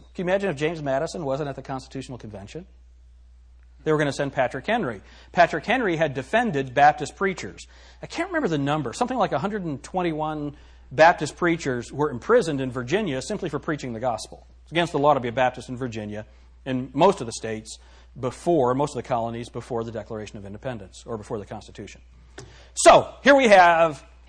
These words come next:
there's not gonna go. So he meets with John Leland, the Baptist preacher, and the reason the Baptists weren't going to send him, and the reason the Baptists didn't want to ratify the Constitution,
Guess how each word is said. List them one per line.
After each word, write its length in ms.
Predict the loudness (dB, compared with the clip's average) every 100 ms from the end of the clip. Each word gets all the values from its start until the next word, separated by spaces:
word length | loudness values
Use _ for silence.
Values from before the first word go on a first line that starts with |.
| -4
there's 180 | -2 4
not 180 | 6 6
gonna 160 | 4
go. 260 | 4 2 0
So 180 | 6 6
he 140 | 8
meets 280 | 6 6 4
with 120 | 2
John 320 | 6 8 8 4
Leland, 340 | 4 2 0
the 60 | 4
Baptist 420 | 6 6 2 -2
preacher, 460 | -4 -4 -8 -12 -14 -20 -20 -20 -8 2
and 100 | 6
the 80 | 6
reason 320 | 6 6 6
the 80 | 6
Baptists 460 | 8 8 6 0
weren't 200 | 2 4
going 200 | 4 2
to 80 | 0
send 400 | 0 2 2 -2
him, 320 | -4 -2 -2
and 100 | 2
the 80 | 4
reason 260 | 4 2 2
the 80 |
Baptists 440 | 4 6 4 2 0
didn't 260 | 0 2
want 140 | 0 2
to 40 |
ratify 460 | 4 6 4 2 0
the 80 | 0
Constitution, 800 | -4 -4 -6 -4 -4 -4 -8